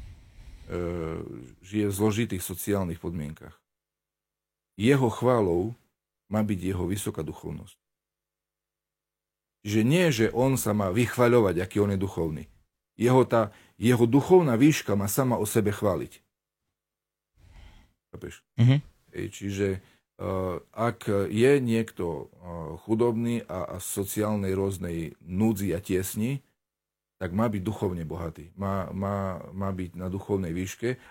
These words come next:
Speaker 1: a to má byť jeho chválou. E, t-, tým chcel povzbudiť vlastne ľudí, že aj keď si chudobný, aj keď ti je ťažko, môžeš byť veľký človek. Môžeš byť vysoká, veľká duchovná osobnosť. Môžeš, e,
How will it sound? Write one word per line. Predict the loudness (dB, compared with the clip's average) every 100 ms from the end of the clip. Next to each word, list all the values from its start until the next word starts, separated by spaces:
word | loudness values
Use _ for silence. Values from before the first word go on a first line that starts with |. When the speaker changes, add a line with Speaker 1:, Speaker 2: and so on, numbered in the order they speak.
| -20
Speaker 1:
a | -4
to | -2
má | 0
byť | -2 -4
jeho | -4 -6
chválou. | -6 -6 -4 -6 -10 _ _ _ _
E, | -6 0 0 -2
t-, | -6 -4
tým | 2 2
chcel | 4 4 2
povzbudiť | 4 6 6 2 2 2 2
vlastne | 2 0 -2 -6 -6 -2
ľudí, | 0 2 0 -4 -6 _ _
že | -10
aj | 2 4 6 4
keď | 0
si | -2
chudobný, | -2 2 4 4 0
aj | 2 2
keď | 2 0
ti | 2
je | 0 0
ťažko, | -4 -4 -10 -12 -12 _ -6
môžeš | -2 0
byť | 0
veľký | 2 2 0
človek. | -4 -4 -6 -10 _ _ _ _ _ _ _ _ -6
Môžeš | 0 0 0
byť | 0 -2 -2
vysoká, | -10 -8 -4 0 0 0 0
veľká | 2 0 0 -2
duchovná | -2 0 0
osobnosť. | 0 -2 -4 -4 -12 -20 _ _ _ _ _ _ _ _ -4
Môžeš, | 0 2 0
e, | 0